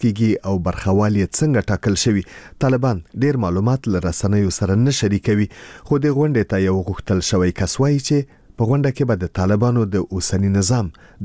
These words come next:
د بقا موضوع مطرح شي. په دې اړه جزئیات عصمت څاروان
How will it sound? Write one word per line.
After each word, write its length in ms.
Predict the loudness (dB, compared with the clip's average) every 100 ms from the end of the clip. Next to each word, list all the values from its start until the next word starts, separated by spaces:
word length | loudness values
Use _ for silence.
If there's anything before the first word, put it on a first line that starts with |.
| -2
د 100 | 0
بقا 300 | -2 0 0 0
موضوع 320 | 0 -2 -2 -2 -6 -8 -2
مطرح 340 | -2 0 -2 -2
شي. 120 | -2 -4 -6 -20 -20 -20 -20 -20 -20 -20 -8
په 60 | 0
دې 80 | 2
اړه 100 | 2 0
جزئیات 480 | 0 0 -2 -4 -6 -4
عصمت 460 | -2 0 -2 -4 -16 -8 -2
څاروان 420 | 0 2 0 -2